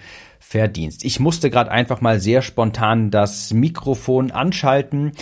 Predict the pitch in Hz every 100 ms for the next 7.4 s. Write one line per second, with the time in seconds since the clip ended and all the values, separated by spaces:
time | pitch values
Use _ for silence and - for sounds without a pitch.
0 | - - - 120 113 117 117 139 117 -
1 | 104 117 120 120 113 123 110 - 113 -
2 | 120 120 120 110 135 120 110 110 110 127
3 | 131 - 120 120 117 113 - 123 127 139
4 | 120 147 214 - 165 131 147 - 110 -
5 | 113 113 113 135 123 120 127 131 123 117
6 | 107 127 135 123 117 113 - 185 - 156
7 | 151 - 135 139